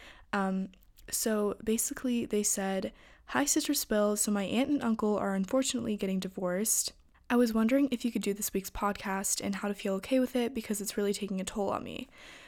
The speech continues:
So obviously I, first of all, am very, very sorry about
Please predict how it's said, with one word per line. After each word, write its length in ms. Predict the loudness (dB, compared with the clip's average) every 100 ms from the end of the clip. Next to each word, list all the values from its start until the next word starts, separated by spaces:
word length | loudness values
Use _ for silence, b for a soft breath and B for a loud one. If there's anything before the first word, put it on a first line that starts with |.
| B
So 600 | 0 4 6 4 4 2 2
obviously 600 | 0 2 0 2 0 0 -2
I, 300 | -2 -2 -6
first 300 | -4 -2 0
of 40 |
all, 140 | 0 0
am 160 | -2
very, 240 | -2 0 -2
very 300 | -2 -2 -2
sorry 320 | -2 -2 -2
about 300 | 0 -2